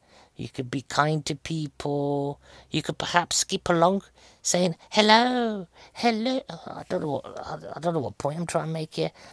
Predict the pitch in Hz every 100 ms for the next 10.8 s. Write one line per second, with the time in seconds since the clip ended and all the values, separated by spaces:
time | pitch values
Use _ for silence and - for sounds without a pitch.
0 | - - 190 160 139 - 170 185 175 156
1 | 131 - - _ _ _ _ 139 139 131
2 | 127 - 135 127 95 - - - - _
3 | 135 127 165 196 - 151 - 160 175 -
4 | 131 - 151 160 135 135 151 131 - 151
5 | 160 - 123 123 147 156 170 160 - 139
6 | 123 110 - 151 - 135 127 139 151 156
7 | _ _ - _ _ 143 - 143 - 143
8 | 147 - - - - - 139 156 175 180
9 | - 143 160 151 151 147 135 - - -
10 | - - 117 131 127 127 123